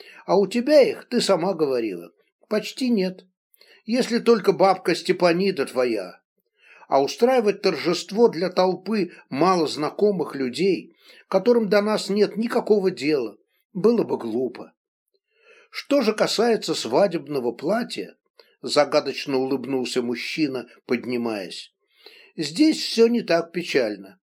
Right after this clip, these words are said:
«Погоди-ка, я сейчас». Он вышел в прихожую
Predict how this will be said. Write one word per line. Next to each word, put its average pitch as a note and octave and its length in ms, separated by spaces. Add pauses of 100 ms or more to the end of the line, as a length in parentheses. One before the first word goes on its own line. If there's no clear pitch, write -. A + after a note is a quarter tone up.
(540)
«Погоди-ка, G#3 720 (260)
я E3+ 240
сейчас». B2+ 640 (920)
Он B3 240
вышел A#3 320
в - 100
прихожую D3+ 800